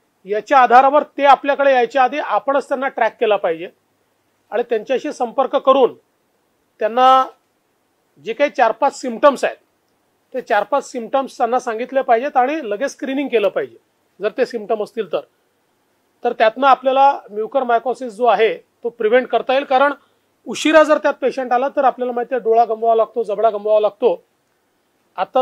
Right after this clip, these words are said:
तरी एक गोष्ट समाधानाची आहे की इथल्या बारा म्युकरमायकॉसिसच्या पेशंटपैकी कोणी मृत्युमुखी पडलेलं नाही, नाहीतर साधारणपणे मोठ्या प्रमाणात याची fatality देखील म्युकरमायकॉसिसच्या संदर्भात आहे.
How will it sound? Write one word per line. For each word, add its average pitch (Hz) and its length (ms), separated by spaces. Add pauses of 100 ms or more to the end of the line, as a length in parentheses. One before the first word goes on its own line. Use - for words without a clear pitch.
तरी 277 320
एक 240 100
गोष्ट 247 280
समाधानाची 240 640
आहे 262 100
की 285 220 (840)
इथल्या 240 320
बारा 233 460 (100)
म्युकरमायकॉसिसच्या 233 880
पेशंटपैकी 233 760 (640)
कोणी 240 200
मृत्युमुखी 247 520
पडलेलं 220 420
नाही, 202 280 (680)
नाहीतर 208 220
साधारणपणे 247 640 (380)
मोठ्या 202 280
प्रमाणात 240 400
याची 247 260 (140)
fatality 226 420
देखील 226 340 (540)
म्युकरमायकॉसिसच्या 208 840
संदर्भात 196 420
आहे. 165 240